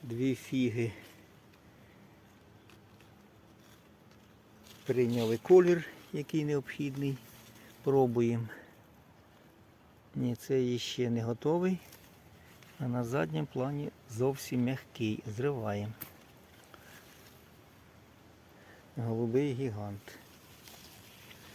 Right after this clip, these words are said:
Йдемо далі. Слідуючий куст у нас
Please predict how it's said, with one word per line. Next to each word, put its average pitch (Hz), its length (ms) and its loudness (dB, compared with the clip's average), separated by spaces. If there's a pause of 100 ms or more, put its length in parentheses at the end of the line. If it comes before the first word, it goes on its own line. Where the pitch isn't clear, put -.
(2750)
Йдемо 123 340 2
далі. 117 360 6 (2000)
Слідуючий 127 760 2
куст - 400 -4 (2250)
у 156 40 0
нас 170 360 -4